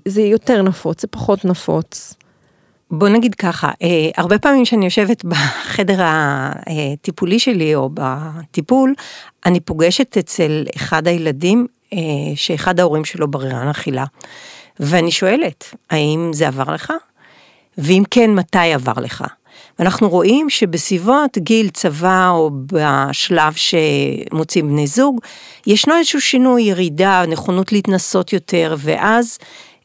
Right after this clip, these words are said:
Speaker 2: אה, הבררנות עברה במידת מה. אבל עדיין הבוגר בררן יש לו עוד דרך. אצל ילדים הדברים הם יותר רכים,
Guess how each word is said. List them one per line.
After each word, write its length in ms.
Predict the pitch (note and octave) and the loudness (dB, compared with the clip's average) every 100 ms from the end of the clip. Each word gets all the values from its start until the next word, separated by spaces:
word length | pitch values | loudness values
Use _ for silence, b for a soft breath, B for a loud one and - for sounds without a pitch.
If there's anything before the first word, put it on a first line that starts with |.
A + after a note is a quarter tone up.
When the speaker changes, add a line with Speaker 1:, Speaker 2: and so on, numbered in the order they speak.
| - | -2
Speaker 2:
אה, 60 | F3 D#3+ D#3 D3+ D3 - - - | 0 2 2 0 -2 -6 -14 -6
הבררנות 580 | E3 D#3+ E3+ F3 G#3+ A3+ | 0 2 2 2 2 2
עברה 180 | D#3 E3+ | 0 0
במידת 640 | D#3+ D3+ C3 C3+ D3+ - | 0 -2 -2 -2 -2 -4
מה. 260 | C3 C3 C3 A2+ B B B B | -4 -2 -2 -6 B B B B
אבל 220 | E3+ F3+ E3+ | -2 2 2
עדיין 580 | D3 F3+ A3+ B3+ B3 - _ - | 2 2 4 4 2 -2 _ -4
הבוגר 1500 | D3+ C#3 C3 B2 - - D#3+ D3 - _ - D3 C#3 D3 B3 | -2 0 0 -4 -8 -8 -8 -8 -10 _ -6 0 0 2 2
בררן 520 | G3+ E3+ D#3 F#3 C4 C4 - | 2 0 -2 0 2 0 0
יש 300 | F3 G3 - | 0 0 0
לו 60 | |
עוד 180 | F3 D3 | 0 0
דרך. 460 | D3 C3+ C3 - - B B B B B B B B B B _ _ _ G#3 | 0 -2 -4 -12 -18 B B B B B B B B B B _ _ _ -2
אצל 280 | - G#3+ | 2 4
ילדים 640 | G3 F#3+ E3+ F3 C4+ D4+ D#4+ _ - | 4 4 2 2 2 2 -4 _ -2
הדברים 480 | G3+ E3 F3 G3 A#3+ | -2 0 0 2 4
הם 120 | A#3+ | 4
יותר 300 | G3 E3 G#3 | 2 0 0
רכים, 460 | G3 D#3+ - F3 | 0 -2 0 0